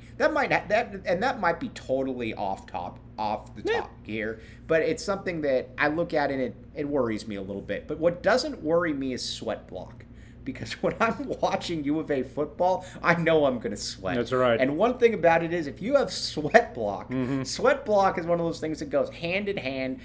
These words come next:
Speaker 1: It's like rock auto dot com with a car. It's like bet online dot A G.
Speaker 2: Right.
Speaker 1: It's like, uh, Prize Pick,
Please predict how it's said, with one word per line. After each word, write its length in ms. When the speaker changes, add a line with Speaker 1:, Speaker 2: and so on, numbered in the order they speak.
Speaker 1:
It's 180
like 140
rock 320
auto 300
dot 300
com 280
with 120
a 60
car. 600
It's 240
like 300
bet 160
online 560
dot 240
A 200
G. 460
Speaker 2:
Right. 220
Speaker 1:
It's 260
like, 300
uh, 360
Prize 520
Pick, 600